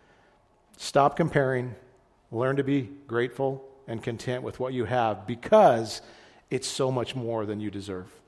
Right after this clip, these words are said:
Okay, the next one is this. God is absurdly generous. I don't like the word to use absurd next to God, but he is absurdly generous. Every one of us is in need of God's generosity, and the good news,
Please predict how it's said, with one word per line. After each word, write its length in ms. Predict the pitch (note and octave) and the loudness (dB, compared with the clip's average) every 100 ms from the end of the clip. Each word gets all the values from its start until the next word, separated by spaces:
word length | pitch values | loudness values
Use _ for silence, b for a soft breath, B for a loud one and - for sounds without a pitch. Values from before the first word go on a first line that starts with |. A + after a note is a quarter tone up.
| _ _ _ _ b b b b b b b b - | _ _ _ _ b b b b b b b b 0
Okay, 200 | C3+ C3+ | 4 6
the 80 | |
next 180 | C#3+ D#3 | 6 4
one 100 | E3+ | 4
is 140 | C#3+ A2 | 2 4
this. 180 | B2 | 2
God 560 | - B2+ C3+ D3 D#3+ F3 - B - | 4 6 10 12 10 6 -4 B -2
is 160 | B2+ | 2
absurdly 840 | B2+ G2+ - - D#3+ D3+ D3+ D3+ D3 B B B B _ | 0 0 0 6 6 8 8 6 4 B B B B _
generous. 800 | A2+ G#2 C3 A#2+ G#2 G#2 - - - B B _ _ - | -4 2 2 2 0 -2 -6 -12 -16 B B _ _ -2
I 100 | A#2+ | 2
don't 120 | C3+ | 4
like 140 | C3 | 2
the 100 | C3 | 2
word 160 | B2+ B2+ | 0 0
to 60 | A#2+ | 0
use 180 | B2 | -2
absurd 420 | A2 - - A#2+ A2+ | -2 -4 -2 0 0
next 220 | A2 - | -4 -6
to 80 | G#2+ | -4
God, 200 | A2+ A2+ | -2 0
but 100 | A2+ | 4
he 120 | D#3 | 6
is 120 | C3+ | 6
absurdly 600 | C#3 - E3+ F3 F3 D#3+ | 4 6 8 10 10 8
generous. 720 | B2+ B2 F3 E3+ C3 G2 - - B B | 6 8 8 8 4 0 -6 -14 B B
Every 240 | E3+ A3 | 6 8
one 180 | G3 F#3 | 8 8
of 100 | F3 | 8
us 160 | E3 G3 | 4 2
is 240 | - C3 | -2 0
in 180 | D3 C#3 | 0 2
need 300 | D3 D#3+ D3 | 4 4 4
of 160 | C3+ | 2
God's 300 | A#2+ C3+ C3+ | 4 4 4
generosity, 680 | A2+ C3 B2+ B2+ C3+ - A#2 | 0 -2 2 2 2 0 -2
and 100 | B2 | -2
the 60 | B2 | 0
good 240 | B2 G#3 | 8 8
news, 360 | G#3 D3 C3+ | 8 4 2